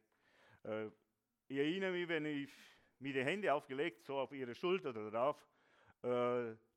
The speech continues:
zuerst war ich schockiert. Ganz ehrlich. Wenn ich, ich meine Hand aufgelegt habe auf die Schulter, äh, ich habe gespürt, das ist wie Beton. Und ich habe, äh, lange Zeit Probleme gehabt und ich,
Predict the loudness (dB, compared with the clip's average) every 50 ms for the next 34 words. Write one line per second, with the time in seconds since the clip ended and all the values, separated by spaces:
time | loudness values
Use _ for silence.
0 | _ _ _ _ _ -6 -2 0 2 2 2 2 0 0 0 0 -4 -8 -8 -8
1 | -8 -8 -10 _ -20 -20 -20 _ _ _ _ _ _ _ _ _ _ _ _ _
2 | _ _ _ _ _ _ _ _ _ _ _ _ _ _ _ _ _ _ _ -2
3 | -2 -2 0 0 0 0 0 -2 -6 -14 _ _ _ _ _ _ _ _ _ _
4 | _ _ _ _ _ _ _ _ _ _ _ _ _ _ _ _ -6 -4 -2 0
5 | 0 0 -2 -2 -4 -6 -4 -2 -2 -2 -2 -2 -4 -4 -4 -4 0 0 0 0
6 | 0 -4 -6 -4 -6 -4 -4 -4 -4 -4 -6 -6 -8 -4 -2 -2 0 0 0 0
7 | -2 -2 -4 _ _ _ _ _ _ -20 -6 -2 2 4 6 6 6 4 4 -2
8 | -6 -4 -2 0 2 2 2 2 -2 -2 -2 -4 -4 -4 -2 -2 -2 -2 0 0
9 | 0 0 0 -4 -8 -14 _ _ _ _ _ _ _ _ _ _ _ _ _ _
10 | _ _ _ _ _ _ -8 -6 -6 -6 -6 -8 -12 _ _ _ -20 _ _ _
11 | 0 2 4 2 2 2 0 2 4 4 4 4 2 0 -2 -4 -6 -10 _ _
12 | _ _ _ -4 0 2 4 4 4 2 2 0 0 -2 -8 -10 -4 -2 0 0
13 | 0 0 0 -2 0 0 0 0 -2 0 0 2 4 2 2 0 -4 _ -10 -8
14 | -8 -6 -8 -8 -10